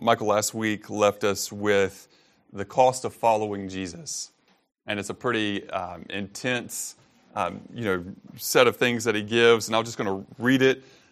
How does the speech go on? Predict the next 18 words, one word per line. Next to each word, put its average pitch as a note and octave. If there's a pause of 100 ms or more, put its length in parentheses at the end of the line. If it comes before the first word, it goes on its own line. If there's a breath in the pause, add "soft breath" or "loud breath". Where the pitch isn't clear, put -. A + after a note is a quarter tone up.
(120)
Um, G2
you G#2
can G#2+
go G#2
back G#2+
and G#2
listen G#2
to G2
the -
message G2+
he G#2
gave G2
last G2+
week G2+
if G2+
you F#2+
missed G2
it, G2